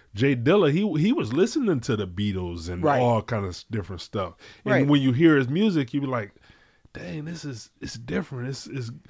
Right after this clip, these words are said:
Speaker 1: you know, it's hip hop, but it's got something different to it," you know? And I, I, I even use that with storytelling. I try to, like, I listen to storytellers,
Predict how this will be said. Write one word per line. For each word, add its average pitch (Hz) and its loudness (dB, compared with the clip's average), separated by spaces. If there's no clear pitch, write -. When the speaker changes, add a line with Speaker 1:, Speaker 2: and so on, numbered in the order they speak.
Speaker 1:
you 175 0
know, 160 6
it's 120 2
hip 226 4
hop, 139 4
but 139 4
it's 127 0
got 139 2
something 110 -2
different 135 4
to 98 -4
it," 85 -12
you 120 -2
know? 107 0
And 123 2
I, 196 2
I, 220 2
I - 4
even 208 4
use 180 0
that 175 4
with 131 -2
storytelling. 131 0
I 127 0
try 170 4
to, 127 2
like, 151 -4
I 208 2
listen 165 0
to 123 0
storytellers, 135 -2